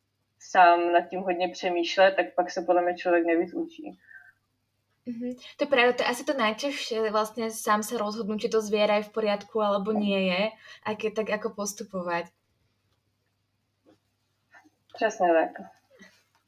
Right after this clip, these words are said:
Speaker 2: Riešiš teraz ešte nejakú takú aktuálnu tému, teraz nejaké zdravotné problémy, ktoré boli častejšie, o ktorých by si chcela niečo povedať majiteľom zvierat? Neviem, teraz mi príde, že, no, momentálne dneska namrzlo, dneska namrzlo, namrzlo úplne šialene,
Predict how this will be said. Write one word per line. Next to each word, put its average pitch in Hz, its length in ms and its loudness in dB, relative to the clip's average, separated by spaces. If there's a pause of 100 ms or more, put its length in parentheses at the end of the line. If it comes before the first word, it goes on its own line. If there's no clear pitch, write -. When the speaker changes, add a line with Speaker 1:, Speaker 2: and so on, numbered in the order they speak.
(960)
Speaker 2:
Riešiš 233 400 4
teraz 226 240 4
ešte 240 320 -6
nejakú 208 400 -4
takú 214 240 -6
aktuálnu 226 640 -6
tému, 196 320 -6
teraz 202 240 -2
nejaké 208 400 -4
zdravotné 196 480 -2
problémy, 196 480 -2
ktoré 196 160 -6
boli 196 240 -4
častejšie, 190 1120 -4
o 185 80 -14
ktorých 190 320 -8
by 196 80 -6
si 190 160 -10
chcela 196 160 -4
niečo 190 240 -4
povedať 190 240 -4
majiteľom 185 400 -4
zvierat? 185 480 -6 (320)
Neviem, 226 160 -2
teraz 220 240 0
mi 233 80 -2
príde, 220 400 0
že, 214 560 0 (240)
no, 233 160 2
momentálne 220 560 -2
dneska 220 400 0
namrzlo, 196 640 2 (160)
dneska 208 240 -8
namrzlo, 214 400 -2
namrzlo 208 400 2
úplne 247 160 0
šialene, 185 640 0